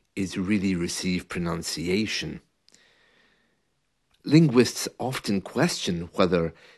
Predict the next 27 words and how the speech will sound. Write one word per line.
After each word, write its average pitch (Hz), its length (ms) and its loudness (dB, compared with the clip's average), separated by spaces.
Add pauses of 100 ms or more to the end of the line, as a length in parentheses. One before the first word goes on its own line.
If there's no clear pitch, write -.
(160)
the - 80 -4
Queen's 135 960 4
speech - 680 -8 (220)
was 95 380 -4
actually 87 480 -4
received 87 500 -2
pronunciation, 85 1080 -4 (440)
because - 320 -2
it 87 100 -2
seems 143 440 0
it 87 200 -6 (220)
has - 460 0
changed 98 800 0 (100)
over 82 300 -2
the 85 120 -2
years. 87 640 0 (1500)
I'm 139 160 0
telling 247 340 4
you 123 220 6
all 160 180 8
of 110 140 2
this - 340 -6 (100)
because 101 540 0 (260)
some 220 300 -4
people 151 320 6
believe 107 540 2
there 87 180 0